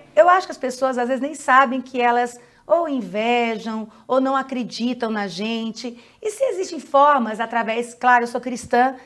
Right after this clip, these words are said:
e existem formas da gente poder blindar, né? Seja um sal grosso, um olho grego, e principalmente uma oração mental mesmo. Eu oro pra afastar tudo que há de ruim pra minha vida.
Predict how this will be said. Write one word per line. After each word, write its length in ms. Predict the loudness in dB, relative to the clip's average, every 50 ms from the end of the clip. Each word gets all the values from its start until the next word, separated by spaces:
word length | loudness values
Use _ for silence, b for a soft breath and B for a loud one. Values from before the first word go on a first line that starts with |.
| B B B B
e 260 | -6 -4 -4 -2 -2
existem 500 | -2 0 2 2 2 2 0 -6 -10 -8
formas 340 | -4 0 2 2 2 0 -2
da 100 | -2 -4
gente 200 | -6 -6 -8 -8
poder 180 | -6 -4 -2 -2
blindar, 720 | -2 -2 -4 -4 -4 -2 2 4 6 6 6 6 B B B B B
né? 180 | B -2 -2 -2 -2
Seja 200 | -4 -6 -6 -6
um 40 |
sal 260 | -4 0 2 2 2 2
grosso, 720 | 0 0 2 6 6 6 6 6 2 0 -4 -10 -12 -12 B B B
um 60 | -4 4 6
olho 200 | 6 6 6 4
grego, 560 | -2 2 4 4 4 4 2 -2 -2 -4 -8
e 60 | -8
principalmente 920 | -8 -10 -12 -12 -10 -6 -6 -4 -4 -4 -6 -8 -10 -12 -12 -12 -14 -12
uma 240 | -8 -6 -4 -4 -2
oração 840 | 0 -2 0 0 0 0 -2 -4 -6 -2 0 0 0 0 -2 -4 B B B B B B B -6
mental 640 | -6 -6 -6 -6 -6 0 4 4 6 6 6 4
mesmo. 520 | 2 -2 -2 -2 -2 -2 -2 -4 -8 -12 -14 b b b b b
Eu 240 | -6 -4 -4 -2 -2
oro 420 | 0 0 4 4 4 4 4 0
pra 140 | -2 -4 -4 -4
afastar 640 | -2 -4 -4 -4 -4 -4 0 2 2 2 0 -2
tudo 280 | -4 -2 -2 0 0 -2
que 140 | -6 -4 -2
há 120 | 0 0
de 180 | 0 0 -4 -6
ruim 340 | -4 -2 -2 -4 -4 -6 -10 B B B
pra 160 | B -2 0
minha 240 | 0 0 0 -2 -2
vida. 320 | -4 -4 -6 -6 -6 -6